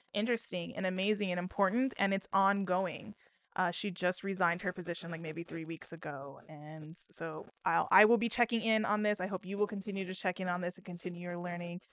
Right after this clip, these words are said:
Thank you so much, Leslie, for joining us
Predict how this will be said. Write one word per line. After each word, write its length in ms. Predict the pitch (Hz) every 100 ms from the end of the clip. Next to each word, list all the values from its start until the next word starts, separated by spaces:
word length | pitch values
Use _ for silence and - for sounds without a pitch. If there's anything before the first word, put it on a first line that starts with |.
| _ -
Thank 140 | 247
you 100 | 320
so 240 | - 226
much, 420 | 220 185 180 - -
Leslie, 400 | 185 180 185 180
for 160 | 175 190
joining 480 | 170 175 175 180 170
us 360 | 170 - -